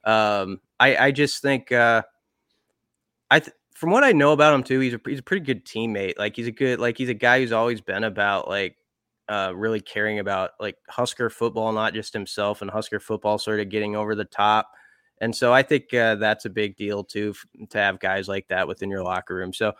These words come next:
I'm hopeful it takes off for him, 'cause I do remember, as Brunt's mentioned, when he was a recruit, he was one of those guys who was like, You're gonna have patience you gotta have patience with him 'cause he's really raw. He's only played, like, a year of football and all that stuff. And that's an interesting dynamic in this day and age of college sports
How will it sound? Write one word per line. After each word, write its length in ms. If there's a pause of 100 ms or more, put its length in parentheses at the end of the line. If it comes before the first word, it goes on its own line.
(500)
I'm 120
hopeful 300
it 80
takes 240
off 240
for 140
him, 100
'cause 180
I 120
do 180
remember, 640
as 160
Brunt's 380
mentioned, 540
when 120
he 120
was 140
a 80
recruit, 560
he 180
was 200
one 180
of 80
those 220
guys 500
who 80
was 140
like, 220
You're 140
gonna 140
have 160
patience 640 (280)
you 100
gotta 160
have 160
patience 400
with 160
him 120
'cause 140
he's 140
really 220
raw. 240
He's 120
only 140
played, 260
like, 200
a 40
year 180
of 80
football 340
and 80
all 140
that 240
stuff. 360 (560)
And 160
that's 200
an 100
interesting 560
dynamic 560
in 100
this 160
day 160
and 120
age 220
of 140
college 440
sports 480